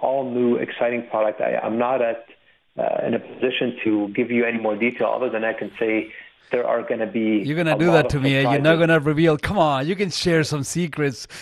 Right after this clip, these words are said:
Speaker 1: There, there are gonna be surprises that no one is gonna be expecting from Kia over the next twelve months, and we're just super excited to see them come to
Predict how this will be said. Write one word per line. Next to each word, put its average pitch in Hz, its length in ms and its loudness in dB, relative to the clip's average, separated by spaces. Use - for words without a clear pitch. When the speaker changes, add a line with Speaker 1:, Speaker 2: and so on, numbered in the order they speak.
Speaker 1:
There, 131 240 -2
there 151 220 2
are 160 100 2
gonna 151 200 -2
be 151 220 0
surprises 127 640 -2
that 120 160 0
no 120 140 0
one 120 180 0
is 107 120 -6
gonna 117 200 -2
be 113 160 2
expecting 110 600 -4
from 107 180 -6
Kia 107 520 0
over 110 180 -4
the 110 160 0
next 107 280 -6
twelve 107 200 -2
months, 101 300 -6
and 113 120 -2
we're 107 180 0
just 107 140 -2
super 117 260 0
excited 110 420 -2
to 107 140 -6
see 110 60 -2
them 107 160 -4
come 107 200 -6
to 104 80 -2